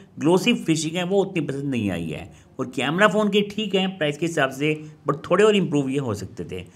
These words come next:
बाकी मैं इसको ऑलराउंडर फ़ोन बोल सकता हूँ। ये फ़ोन आपको पच्चीस हज़ार से कम की रेंज में आराम से मिल जाता है, तो उस रेंज में मैं आपको ये रिकमेंड कर सकता हूँ।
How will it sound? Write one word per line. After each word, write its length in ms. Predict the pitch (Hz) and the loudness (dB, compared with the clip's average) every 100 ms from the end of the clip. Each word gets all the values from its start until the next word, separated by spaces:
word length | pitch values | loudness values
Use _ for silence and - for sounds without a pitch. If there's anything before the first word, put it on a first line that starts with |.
| _ - | _ 2
बाकी 140 | 156 | 4
मैं 300 | 143 139 190 | 4 4 4
इसको 380 | 226 - 160 170 127 165 | 4 0 2 2 2 2
ऑलराउंडर 320 | 208 240 233 | 2 2 2
फ़ोन 420 | - 156 160 175 - - | 0 2 2 -2 -8 0
बोल 180 | 151 | 2
सकता 340 | 127 104 - 90 | 2 -2 -6 -8
हूँ। 200 | 87 85 - - - | -8 -12 -18 -14 0
ये 140 | 175 | 2
फ़ोन 160 | 185 202 | 4 2
आपको 300 | 190 - 180 | 0 -2 0
पच्चीस 320 | 165 160 208 | 0 0 2
हज़ार 160 | 208 | 2
से 120 | 190 202 | 2 0
कम 220 | 170 160 | -2 -2
की 80 | 156 | -2
रेंज 160 | 131 | 0
में 140 | 120 104 | 0 0
आराम 240 | 104 101 | -2 -4
से 140 | 101 | -6
मिल 180 | 113 85 | -6 -6
जाता 260 | 82 82 85 | -6 -8 -8
है, 160 | 82 - - - | -10 -14 -20 -8
तो 60 | |
उस 200 | - 147 | -4 0
रेंज 180 | 180 180 | 2 2
में 140 | 180 175 | 0 0
मैं 140 | 160 | 0
आपको 200 | 147 123 | 0 -2
ये 60 | 104 | -4
रिकमेंड 300 | 98 117 127 | -4 -6 -6
कर 100 | 98 | -6
सकता 320 | - - 85 | -6 -10 -10
हूँ। 160 | 85 | -10